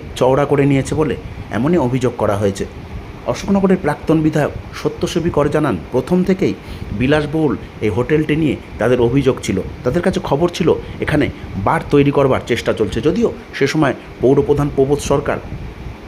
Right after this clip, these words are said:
বার হওয়ার কথা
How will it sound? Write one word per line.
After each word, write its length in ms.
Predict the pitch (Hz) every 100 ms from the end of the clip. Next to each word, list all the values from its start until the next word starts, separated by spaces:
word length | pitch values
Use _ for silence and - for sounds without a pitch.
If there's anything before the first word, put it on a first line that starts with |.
| - - - - - - -
বার 340 | 110 117 131
হওয়ার 260 | 131 143 143 139 - - - - - - -
কথা 300 | 127 - 113